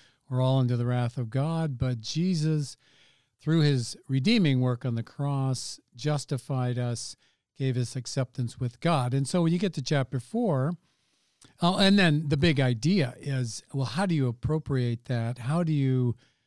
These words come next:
receive this amazing gospel? Well, you, you don't do anything to earn it. You don't work for it. None of that. You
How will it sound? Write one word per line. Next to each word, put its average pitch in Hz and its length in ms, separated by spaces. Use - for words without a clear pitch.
receive 135 960
this 123 380
amazing 143 480
gospel? 123 520
Well, 131 100
you, 139 320
you 160 120
don't 208 180
do 165 160
anything 156 360
to 123 60
earn 160 200
it. 202 220
You 151 160
don't 143 160
work 160 180
for 190 300
it. 190 240
None 156 220
of 143 120
that. 170 420
You 156 680